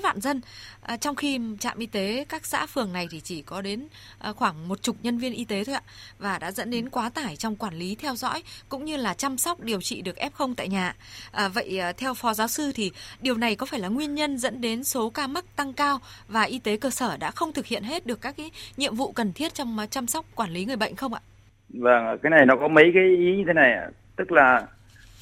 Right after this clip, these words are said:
Speaker 2: Hà Nội cái số nhiễm tăng cao, nhưng mà trong cái bối cảnh tức là hầu hết những người dân đã được tiêm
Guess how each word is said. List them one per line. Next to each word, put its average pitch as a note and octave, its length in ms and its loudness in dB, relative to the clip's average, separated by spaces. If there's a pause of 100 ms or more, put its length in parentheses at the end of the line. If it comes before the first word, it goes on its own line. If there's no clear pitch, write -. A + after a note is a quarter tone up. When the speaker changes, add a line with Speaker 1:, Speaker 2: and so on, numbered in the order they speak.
Speaker 2:
Hà C3 220 8
Nội C3+ 360 4
cái D#3 140 -4
số D#3+ 140 2 (120)
nhiễm F#3+ 160 4
tăng F3+ 220 2
cao, F3+ 500 6
nhưng E3 320 -2
mà C3 180 8 (180)
trong G3+ 400 8
cái F#3 140 4
bối F3 240 6
cảnh G2 400 6
tức D#3+ 140 -6
là C3+ 260 4
hầu C3+ 320 8
hết A3 240 2
những G3 180 -6
người C#3+ 120 4
dân D3+ 220 2
đã D3+ 120 -4
được - 160 0
tiêm D3+ 180 0